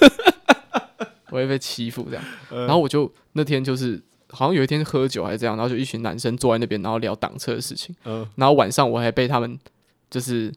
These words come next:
Speaker 1: 载到，因为他们其中一个人他们的车友有一个车距，然后他们就问我们，<laughs>就是，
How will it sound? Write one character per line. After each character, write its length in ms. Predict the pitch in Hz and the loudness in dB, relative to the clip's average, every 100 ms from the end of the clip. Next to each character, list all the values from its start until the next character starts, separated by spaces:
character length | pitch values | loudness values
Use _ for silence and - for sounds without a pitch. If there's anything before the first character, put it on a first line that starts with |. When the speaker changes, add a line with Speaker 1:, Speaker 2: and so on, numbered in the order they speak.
| _ | _
Speaker 1:
载 200 | - 135 | -2 0
到， 220 | 117 120 - | 2 0 0
因 60 | 151 | -2
为 40 | |
他 120 | 156 | 0
们 180 | 135 123 - _ _ _ - | -2 -4 -12 _ _ _ -10
其 180 | - 139 | -4 0
中 200 | 156 143 | 2 0
一 40 | |
个 100 | 120 | -2
人 160 | 117 131 | -6 -4
他 120 | 143 | -4
们 100 | 123 | -2
的 80 | 120 | -4
车 320 | - 135 123 | 0 2 2
友 200 | 127 117 | 0 -2
有 100 | 135 | -6
一 60 | |
个 60 | 127 | -6
车 320 | - 127 131 | -4 -4 -2
距， 240 | 120 131 139 _ _ _ - | -4 -6 -10 _ _ _ -6
然 100 | 123 | 2
后 60 | |
他 60 | 123 | 2
们 60 | 127 | 4
就 120 | 135 | 4
问 80 | 127 | 2
我 40 | |
们， 160 | 113 - | 0 -8
<laughs> 60 | - | -8
就 100 | 143 | -4
是， 240 | 135 131 | -4 -6